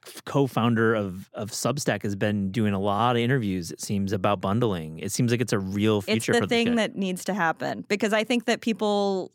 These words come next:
Speaker 2: need to buy the food, like, to support all of these people. Like, I know that I'm getting a lot of support, like Andrew Jenjigian, Word Loaf, getting a lot of support.
Speaker 1: Yeah.
Speaker 2: But,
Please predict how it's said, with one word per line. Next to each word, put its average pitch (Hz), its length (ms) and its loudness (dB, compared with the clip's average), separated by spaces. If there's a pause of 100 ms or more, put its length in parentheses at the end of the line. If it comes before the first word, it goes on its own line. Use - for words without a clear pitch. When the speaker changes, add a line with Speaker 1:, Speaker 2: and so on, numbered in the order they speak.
(140)
Speaker 2:
need 202 300 0
to - 100 -2
buy 175 500 4
the 175 100 -4
food, 175 400 -4
like, 208 220 0 (300)
to 285 140 2
support 285 500 2
all 220 260 4
of 226 80 0
these 226 180 0
people. 196 380 2
Like, 180 300 0
I 220 100 2
know 247 160 2
that 233 160 0
I'm 202 180 2
getting 202 260 0
a 196 40 0
lot 185 160 2
of 180 100 -6
support, 170 600 -2
like 175 200 -2
Andrew 202 220 0
Jenjigian, 175 680 -2
Word 170 180 -4
Loaf, 165 240 -2
getting 180 220 -2
a 175 40 -2
lot 175 160 2
of 170 60 -10
support. 160 400 -4
Speaker 1:
Yeah. 185 140 0
Speaker 2:
But, 196 220 2